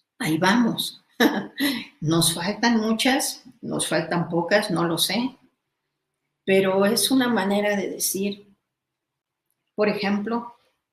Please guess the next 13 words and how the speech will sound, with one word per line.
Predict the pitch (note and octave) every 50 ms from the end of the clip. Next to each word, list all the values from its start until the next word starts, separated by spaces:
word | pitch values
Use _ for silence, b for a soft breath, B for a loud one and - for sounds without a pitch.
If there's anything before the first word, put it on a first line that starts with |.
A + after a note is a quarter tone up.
| _ _ _
los | - F3 E3+ F3+ F3 - -
seres | F#3+ F#3+ G3 G3 G3 F3+ D#3
de | E3+ D#3+ D#3+
luz, | D#3+ E3+ G3 A3 A3+ - - - -
ángeles, | - D#3 D#3+ D#3+ F#3+ F3+ F3+ E3 - -
arcángeles, | - - - - D#3+ E3 F3 E3+ E3+ G3+ G3 G3 G#3+ G#3+ - - - _ _ - - - - - _ _ _
maestros | - E3+ E3+ E3+ E3 E3 - F3+ F3+ - -
ascendidos, | D3+ - - - D#3+ E3 D#3 D#3+ D#3 D#3+ E3+ F3 F#3+ - G3 - - - _ _ _ _ _ _ _ _ _ _ -
que | - F3
han | F#3 F3+
tenido | F#3 F3+ F3 F3 E3+ F3 E3+ F3
tantas | - F3+ F#3 F3+ F3 G3 G3 - -
encarnaciones, | F3+ F3 E3+ - D3+ D3 D3 D3+ C#3 C#3+ - - - E3 F3+ F#3+ F#3+ G3 G3+ - - - -